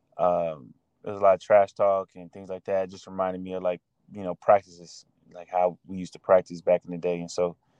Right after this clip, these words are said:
um, you know, it, it was a fun game. It was a game that I would have loved to come out with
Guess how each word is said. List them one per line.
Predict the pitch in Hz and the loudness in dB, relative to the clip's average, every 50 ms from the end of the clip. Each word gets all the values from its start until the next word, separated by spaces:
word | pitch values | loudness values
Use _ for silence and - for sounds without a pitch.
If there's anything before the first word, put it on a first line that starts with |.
| _ _ _ _ _ _ _ - | _ _ _ _ _ _ _ -2
um, | - 87 90 90 87 85 82 82 82 82 - _ _ _ _ | 0 2 2 2 2 -2 -4 -6 -10 -12 -16 _ _ _ _
you | - 90 90 | -10 -8 -6
know, | 85 82 80 - - - - _ - | -6 -6 -6 -8 -10 -16 -16 _ 4
it, | 101 110 113 - 104 | 6 8 8 8 6
it | 113 | 4
was | 120 117 104 | 4 4 2
a | 104 | -4
fun | - - 123 117 117 104 | 2 6 6 6 6 6
game. | 107 113 113 113 117 113 113 98 | 2 2 2 2 0 -2 -6 -8
It | 85 | -8
was | 101 98 95 | -8 -8 -10
a | 92 | -10
game | 87 104 101 98 98 | -8 -6 -4 -4 -4
that | 95 95 92 | -2 0 0
I | 90 | 0
would | 90 90 95 90 | 0 0 -4 -6
have | 90 85 | -8 -6
loved | 90 92 95 92 90 - - - | -2 0 2 2 0 -2 -6 -10
to | 104 98 95 | -10 -10 -10
come | - - 104 | -10 -10 -6
out | 101 95 92 90 | -4 -4 -4 -6
with | 92 82 | -8 -14